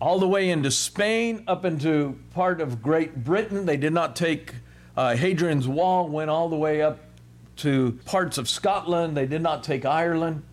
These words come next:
Uh, they take all of the, the northern parts of Africa. So you can see all around the Mediterranean, that's the Roman Empire.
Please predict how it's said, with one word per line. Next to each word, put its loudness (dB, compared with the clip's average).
Uh, 2
they 0
take -2
all 2
of 2
the, 2
the 0
northern 0
parts 0
of -4
Africa. 0
So -2
you 2
can 0
see 0
all 2
around 0
the -4
Mediterranean, -2
that's 0
the 0
Roman 2
Empire. 0